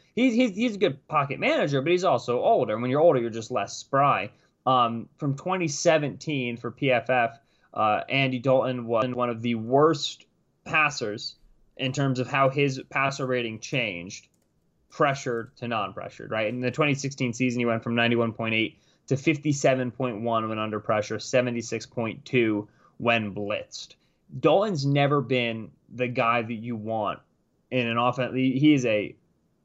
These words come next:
quality pocket passer. He's got some mobility. He's got some scoot to him. You know, T C U, they ran the option with him, whatever. But he's always been a better pocket passer, and he has not been a guy that you've liked as a creator outside of structure.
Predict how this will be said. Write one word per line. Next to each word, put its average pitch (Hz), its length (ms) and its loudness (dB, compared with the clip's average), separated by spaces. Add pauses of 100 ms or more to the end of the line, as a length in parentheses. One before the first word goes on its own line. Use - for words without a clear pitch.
(100)
quality 170 380 6
pocket 139 340 2
passer. 107 420 -4
He's 110 180 -6
got 185 320 0
some 190 100 -6
mobility. 147 460 0
He's 127 100 -4
got 143 180 -4
some 151 140 -8
scoot - 380 2
to 139 80 -2
him. 131 260 2
You 123 80 -2
know, 123 80 -2
T 123 220 0
C 139 160 -4
U, 127 220 4
they 120 100 4
ran 123 180 4
the 120 100 0
option 113 300 0
with 107 80 -8
him, 110 100 -4
whatever. 101 320 -2 (500)
But 123 400 2 (280)
he's 139 140 6
always 160 340 6
been 139 280 2
a 117 100 -2
better 127 320 0
pocket 127 400 -4
passer, 107 280 -4
and 110 80 -8
he 120 100 -4
has 110 100 -4
not 143 260 0
been 156 80 -2
a 147 60 -2
guy 123 200 0
that 123 120 -4
you've 120 180 -4
liked 127 340 0
as 110 140 -10
a 110 60 -8
creator 117 480 -2
outside 107 400 -4
of 101 80 -8
structure. - 560 -4